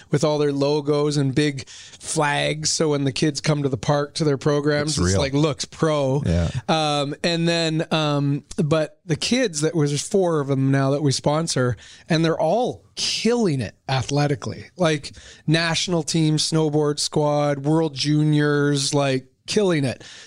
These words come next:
Speaker 1: The guy on the Alpine team, he came thirteenth in the Olympics. He podiumed last year in a Super G, a World Cup Super G. So that's cool too.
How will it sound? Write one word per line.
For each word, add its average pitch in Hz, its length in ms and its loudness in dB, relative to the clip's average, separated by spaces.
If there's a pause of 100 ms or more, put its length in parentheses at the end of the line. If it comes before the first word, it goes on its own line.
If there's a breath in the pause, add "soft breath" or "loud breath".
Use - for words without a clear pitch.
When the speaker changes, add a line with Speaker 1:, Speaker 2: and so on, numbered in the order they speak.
Speaker 1:
The 156 100 2
guy 156 280 0
on 147 120 0
the 147 80 2
Alpine 147 420 0
team, 143 280 0
he 135 80 0
came 135 160 2
thirteenth 147 560 0
in 143 100 4
the 135 140 4
Olympics. 147 560 2
He 143 100 0
podiumed 147 560 2
last 143 340 0
year 139 240 2
in 139 60 2
a 127 60 2
Super 156 340 0
G, 143 220 2
a 139 100 2
World 139 240 0
Cup 143 160 0
Super 151 300 -2
G. 139 240 4 (200 loud breath)
So - 140 0
that's 208 240 0
cool 165 240 0
too. 151 240 0